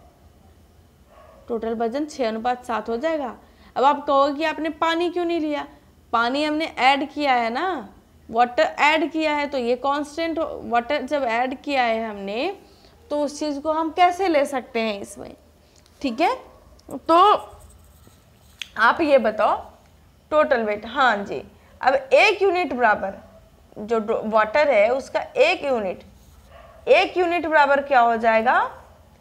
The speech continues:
एक unit बराबर आपका हो जाएगा दस लीटर, क्योंकि दस लीटर पानी हमने ऐड किया तो छः unit बराबर कितना हो जाएगा,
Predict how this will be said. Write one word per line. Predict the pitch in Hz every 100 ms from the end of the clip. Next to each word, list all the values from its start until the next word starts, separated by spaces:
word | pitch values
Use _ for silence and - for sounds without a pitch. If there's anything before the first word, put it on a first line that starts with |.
| _
एक | - 233 269 254
unit | 262 254 240
बराबर | 240 226 226
आपका | 226 220 240
हो | 233 233 214
जाएगा | 220 208 226 285 440 - - - - - - - -
दस | 226 233 339 320
लीटर, | 294 233 220
क्योंकि | 240 247
दस | 233 339 359
लीटर | 359 381
पानी | 370 349 349
हमने | 359 339 339
ऐड | 330 320 320
किया | 302 302 302 - - - - -
तो | 254
छः | 254 302 311
unit | 320 302 269
बराबर | 277 269 269
कितना | 269 277
हो | 269
जाएगा, | 254 262 269